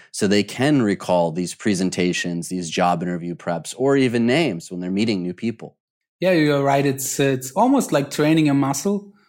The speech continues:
Speaker 2: Luckily for me, it's not like training a muscle, because my muscles d-, doesn't work, don't work anymore. So it's always, people tell me, "Yeah, it's like a muscle." Yeah, somehow.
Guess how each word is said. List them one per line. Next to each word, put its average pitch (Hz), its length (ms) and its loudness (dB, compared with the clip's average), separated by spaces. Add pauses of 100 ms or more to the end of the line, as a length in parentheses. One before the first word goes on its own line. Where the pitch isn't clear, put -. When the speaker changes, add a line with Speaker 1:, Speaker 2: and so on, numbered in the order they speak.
Speaker 2:
Luckily 226 460 2
for 190 120 0
me, 165 280 4
it's 165 120 -2
not 208 220 2
like 131 180 0
training 131 300 0
a 135 60 0
muscle, 135 300 0
because 147 320 0
my 139 120 2
muscles 135 340 2 (140)
d-, 151 220 -6
doesn't 143 320 2
work, 156 260 0 (220)
don't 151 240 2
work 165 180 2
anymore. 156 360 4
So 143 380 0 (320)
it's 156 200 0
always, 160 400 2
people 156 440 -2 (160)
tell 143 180 4
me, 139 100 4
"Yeah, 165 200 4
it's 151 160 0
like 147 160 2
a 143 60 2
muscle." 175 340 4
Yeah, 294 800 2
somehow. 233 760 2